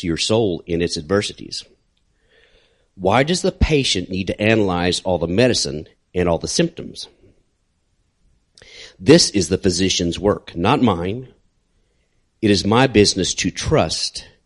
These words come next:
and his to prescribe. If he shall write this prescription in a fashion that I cannot read, it's the mysteries of God.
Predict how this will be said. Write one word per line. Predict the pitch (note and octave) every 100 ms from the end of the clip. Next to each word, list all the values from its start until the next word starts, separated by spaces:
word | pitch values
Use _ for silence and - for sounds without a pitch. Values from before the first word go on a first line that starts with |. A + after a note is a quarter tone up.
| _ _ _ _
and | E2
his | - A#2 A2
to | - C3+
prescribe. | D#2 C#2 - G#1 G1+ - - - _ _ _ _ _ _ _ _ _ _ _ _ _ _ _ _ _ _ _ _ _ _ _ _ _ _ _ _ _ _ _ _ _ _ -
If | F#2
he | A#2+ F#3
shall | - D#3+
write | A2 A2+ A2+ -
this | G#2
prescription | - F2 - A#2 G#2+ - E2 E2+
in | F#2+
a | F2+
fashion | - G2 G2+ - F2+
that | E2
I | E2
cannot | - A#2 G#2 G2 F#2 F2+ D#2+
read, | E2+ A#2 F#2 E2 A2+ D#3+ - _ _ _ _ _ _ _ _ _ _ _ _ _ _ _ _ _
it's | _ -
the | D2+
mysteries | E2 E2 - F2 E2
of | D#2+
God. | - G2 G2 F2+ -